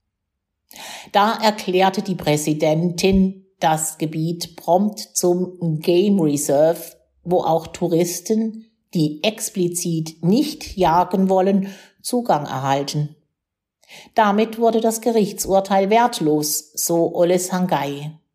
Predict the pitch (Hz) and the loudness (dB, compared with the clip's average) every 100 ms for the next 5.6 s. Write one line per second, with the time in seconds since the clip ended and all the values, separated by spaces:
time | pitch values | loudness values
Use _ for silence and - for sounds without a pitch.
0 | _ _ _ _ _ _ _ _ _ _ | _ _ _ _ _ _ _ _ _ _
1 | _ _ - - - - - 160 160 160 | _ _ -18 -16 -14 -2 4 4 4 0
2 | 196 190 190 190 - 196 190 185 180 175 | 0 2 2 2 0 0 2 2 0 -2
3 | 175 170 147 156 165 - 139 139 135 156 | -2 0 0 0 -4 -4 -4 -4 -4 2
4 | 208 196 - 143 - 135 131 135 135 139 | 4 4 0 -6 -4 -2 -2 -4 -6 -8
5 | - - 131 143 139 | -8 -8 -8 -6 -10